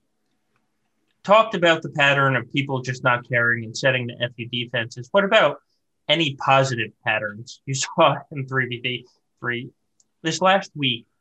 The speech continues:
I know I saw a bunch of different teams that I wasn't expecting. Did you see anything in this last week that you were like,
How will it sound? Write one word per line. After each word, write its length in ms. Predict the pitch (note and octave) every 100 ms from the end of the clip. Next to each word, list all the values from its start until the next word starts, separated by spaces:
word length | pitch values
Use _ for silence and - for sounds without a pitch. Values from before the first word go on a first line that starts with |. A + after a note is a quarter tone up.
| _ _ _ _ _ D3+
I 100 | E3
know 200 | F#3+ F3+
I 160 | C#3+ D3+
saw 300 | D3+ C#3+ C3+
a 40 |
bunch 240 | C#3 C3+ C#3
of 120 | C3
different 400 | C#3 C#3 C3 C3
teams 340 | C3 C3 B2
that 140 | C3 A#2
I 40 |
wasn't 340 | B2+ B2+ B2+ B2
expecting. 720 | - - B2 C3 C3 C3 - _
Did 160 | C#3 C#3+
you 100 | F#3+
see 300 | F#3+ G3 E3
anything 640 | C#3+ C#3 C3+ B2+ A#2+ C3+ C3
in 100 | C3
this 200 | B2 C3
last 260 | A#2+ B2+ C3
week 200 | B2 -
that 120 | A2
you 80 | A#2+
were 80 | B2
like, 140 | A#2+